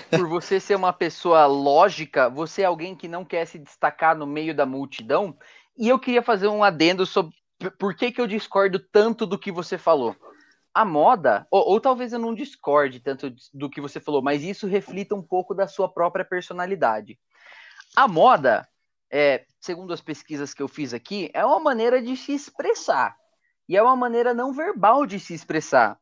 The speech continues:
Ou seja, as pessoas tentam traduzir o que elas querem dizer ao usarem um determinado conjunto de roupas. Você acha, então,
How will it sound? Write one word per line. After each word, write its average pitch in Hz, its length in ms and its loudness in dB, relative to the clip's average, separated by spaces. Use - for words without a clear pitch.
Ou 240 160 0
seja, 135 460 0
as 190 160 2
pessoas 233 420 -4
tentam 233 380 -4
traduzir 214 440 -2
o 214 80 -6
que - 80 -4
elas 220 200 0
querem 202 380 -4
dizer 175 680 -2
ao 220 160 2
usarem 220 540 2
um 240 160 -6
determinado 214 640 -4
conjunto 208 520 -6
de 233 120 -8
roupas. - 640 0
Você 254 300 2
acha, 294 320 4
então, 170 500 2